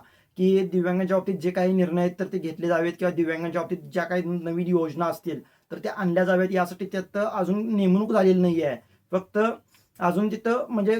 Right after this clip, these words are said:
जे काही तिथल्या, अ, ऑफिसेस असतात, म्हणजे जे काही टेबल्स प्रत्येक जिल्ह्याला, प्रत्येक तालुक्याला यायला पाहिजेत,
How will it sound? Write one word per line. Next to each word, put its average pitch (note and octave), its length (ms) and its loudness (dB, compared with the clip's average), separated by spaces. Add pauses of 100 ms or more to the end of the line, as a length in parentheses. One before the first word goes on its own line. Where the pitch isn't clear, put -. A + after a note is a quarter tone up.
(400)
जे F#3+ 120 4
काही G3+ 280 0
तिथल्या, G3+ 360 0
अ, G3 520 -6
ऑफिसेस G3 460 -2
असतात, F3 340 0
म्हणजे F3 240 0
जे F3+ 120 0
काही F#3+ 140 -2
टेबल्स F#3+ 340 -2
प्रत्येक F#3 480 -4
जिल्ह्याला, F3 340 2
प्रत्येक F3+ 360 -4
तालुक्याला F3+ 360 2
यायला F3 180 4
पाहिजेत, E3+ 240 -4